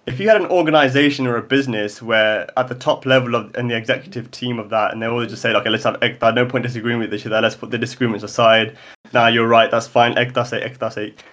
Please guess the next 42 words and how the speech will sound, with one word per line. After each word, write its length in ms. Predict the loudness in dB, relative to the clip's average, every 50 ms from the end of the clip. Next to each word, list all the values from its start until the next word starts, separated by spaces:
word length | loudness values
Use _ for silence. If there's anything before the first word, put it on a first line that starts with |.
| _ _
you'd 100 | 2 4
never 180 | 4 4 6 4
get 140 | 4 4 4
anything 380 | 4 4 4 2 0 -2 0 2
done, 300 | 2 2 2 2 -2 -10 _ _ -20 -12
right? 260 | -2 0 0 2 2 0 -4 -6 -8 -10 -10 -16
<laughs> 280 | -20 -20 -20 _ _
Because 440 | -6 -4 0 2 2 2 2 0 -4 -12 -18 -20 -20 -14
you 100 | -10 -6
just 260 | -6 -6 -6 -8 0
surrounded 360 | 4 4 6 6 4 2 0 -2
yourself 320 | 0 2 2 4 4 2
with 140 | 0 -6 -4
the 40 | 0
yes 300 | 0 0 0 0 -6 -12
men. 240 | -14 -14 -14 -16 -20 _ -20 -20 -20 -20 _ _ _ -2
Uh, 180 | 0 0 0
but 120 | -2 -2 -2
what 200 | -2 -2 -2 0
you 80 | 0 0
need 380 | 2 4 4 2 2 0 -2
to 80 | -2 0
make 240 | 0 0 0 -2 -4
change 380 | -2 0 0 0 0 -2 -4
is 80 | -8 -8
have 440 | -2 0 0 0 0 -2 -6 -12 -8 -6
a 100 | -6 -6
really 360 | -4 -4 -4 -2 -2 -2 -2
hard 380 | -2 0 2 4 4 4 2 2
reality 360 | 2 4 4 4 2 0 -6
check 300 | -8 -8 -8 -8 -8 -10
of 180 | -12 -14 -8 -2
where 220 | 2 2 2 2
the 80 | 2 -2
bottlenecks 640 | 0 0 0 2 0 -2 -4 -6 -6 -8 -10 -12 -10
are 180 | -8 -8 -8
and 80 | -8 -8
how 220 | -4 -2 -2 -2 -2
to 100 | -4 -10
solve 340 | -12 -8 -4 -4 -4 -4 -4
those 160 | -6 -8 -8
bottlenecks. 560 | -8 -10 -10 -8 -10 -10 -10 -12 -12 -16 -20